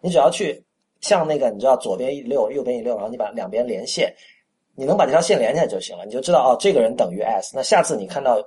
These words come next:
具有同样面部特征的人，你就说，哦，这个是 S，对吧？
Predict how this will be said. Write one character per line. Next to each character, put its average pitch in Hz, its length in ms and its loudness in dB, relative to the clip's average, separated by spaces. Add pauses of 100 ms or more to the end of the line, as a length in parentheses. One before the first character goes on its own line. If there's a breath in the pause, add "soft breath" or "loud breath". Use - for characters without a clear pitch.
(120)
具 165 120 -8
有 110 200 2
同 110 220 -6
样 160 140 4
面 143 220 4
部 135 100 -2
特 139 160 0
征 131 160 -2
的 123 80 -2
人， 98 160 0
你 95 40 -12
就 95 100 -8
说， 107 140 -2
哦， 143 280 6
这 196 80 -4
个 175 80 2
是 143 80 2
S， - 540 2 (340)
对 - 80 -12
吧？ 104 120 -6